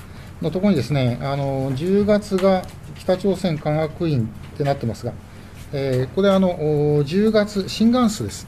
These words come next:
新元数、ちょっと、あの、名前消しちゃってますが、えー、十月の、十月、新元数が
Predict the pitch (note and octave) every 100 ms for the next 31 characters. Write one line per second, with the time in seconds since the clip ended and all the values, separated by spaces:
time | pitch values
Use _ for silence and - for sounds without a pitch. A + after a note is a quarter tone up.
0 | - - G3 G#3 D#3+ C#3+ D#3 B2+ B2+ C3+
1 | E3 F#3+ F#3 D#3+ F3+ E3 E3+ D3+ B2 A#2
2 | - - - - - - C#3 C3 B2+ B2
3 | B2 C3+ F3+ F#3+ F#3+ D#3 C#3 G3 G#3+ G#3
4 | G3+ - G#3+ A3 A3+ G#3+ - G3+ C#3